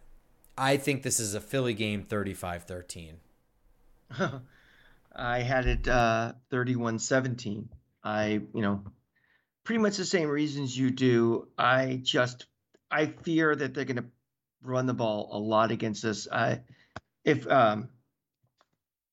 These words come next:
Speaker 2: if what's his name doesn't play, we're really screwed on, on the defense. If Leonard Williams doesn't play, I'm very, very, very concerned about that.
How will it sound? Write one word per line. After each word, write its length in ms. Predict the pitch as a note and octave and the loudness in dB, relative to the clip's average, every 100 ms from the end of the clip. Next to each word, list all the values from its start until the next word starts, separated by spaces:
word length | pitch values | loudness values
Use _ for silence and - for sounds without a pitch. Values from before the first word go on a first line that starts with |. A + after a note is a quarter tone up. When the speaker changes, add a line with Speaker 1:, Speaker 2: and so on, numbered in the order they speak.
| _ _ _ | _ _ _
Speaker 2:
if 80 | E3 | -4
what's 200 | G3+ G3 | -2 -2
his 140 | E3 | -2
name 220 | D#3+ D3 | 0 0
doesn't 320 | C#3 B2 B2 | 0 0 -2
play, 300 | A#2 A#2+ A2 | -6 -4 -4
we're 180 | G#2 A#2 | -2 -2
really 360 | G#2+ A#2+ A2+ A2 | -2 -2 -2 -4
screwed 520 | - - G#2+ G#2 G#2 | -6 -2 0 0 -2
on, 140 | G#2+ G#2 | -4 -2
on 120 | - | 2
the 60 | A2 | 2
defense. 340 | G#2 A#2 A2+ G2+ | 2 2 2 0
If 120 | C3 | 4
Leonard 200 | B2 A#2+ | 6 6
Williams 300 | A#2 A2+ G#2+ | 6 4 2
doesn't 240 | G#2+ G#2 | -2 -2
play, 320 | G2+ A2 G2 G2+ _ _ _ | 0 0 0 -4 _ _ _
I'm 220 | G#2+ A2 - _ - - _ _ _ _ A2 | -4 -4 -8 _ -20 -20 _ _ _ _ -2
very, 300 | C3 C3 A#2+ | 2 4 4
very, 260 | A#2 A2+ | 2 -2
very 220 | A2 A2+ | -2 -6
concerned 540 | A2 G#2 G2+ G#2+ G#2 G2+ | -6 -8 -8 -4 -4 -4
about 300 | G2+ G2+ - | -2 -2 -2
that. 300 | G2 G2 | -2 -2